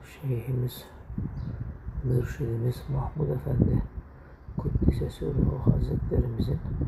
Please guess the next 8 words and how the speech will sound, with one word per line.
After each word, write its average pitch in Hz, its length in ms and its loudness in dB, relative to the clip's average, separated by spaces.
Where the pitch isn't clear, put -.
Hikmetli - 500 -2
Sözler - 560 4
kitabından - 760 0
birkaç, - 420 4
e, - 80 6
okuyayım 135 320 6
istedim. - 360 2
Rastgele 131 440 2